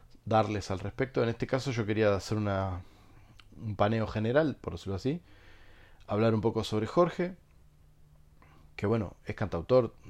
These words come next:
toca la guitarra, muy, muy buen guitarrista, y, y ha coproducido sus discos muchas veces, además de que canta, y a mi gusto canta muy, muy lindo.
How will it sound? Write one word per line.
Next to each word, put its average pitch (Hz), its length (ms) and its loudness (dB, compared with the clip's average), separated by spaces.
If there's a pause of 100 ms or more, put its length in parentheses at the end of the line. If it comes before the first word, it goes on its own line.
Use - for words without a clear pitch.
(260)
toca 101 180 -2
la 85 80 -2
guitarra, 101 380 0
muy, 101 560 -6 (140)
muy 104 180 -6
buen 104 160 -4
guitarrista, 101 680 -4 (1040)
y, 98 560 -4 (160)
y 117 200 0
ha 113 180 0 (240)
coproducido 101 640 -2
sus 90 240 -8
discos 95 640 -10
muchas 98 360 -6
veces, 113 440 -6 (2250)
además 90 380 -4
de 98 80 -4
que 107 160 -8
canta, 123 580 0
y 82 100 -8
a 87 60 -8
mi 90 120 -8
gusto 92 220 -8
canta 95 240 -4
muy, 92 520 -8
muy 98 180 -8
lindo. 110 480 -2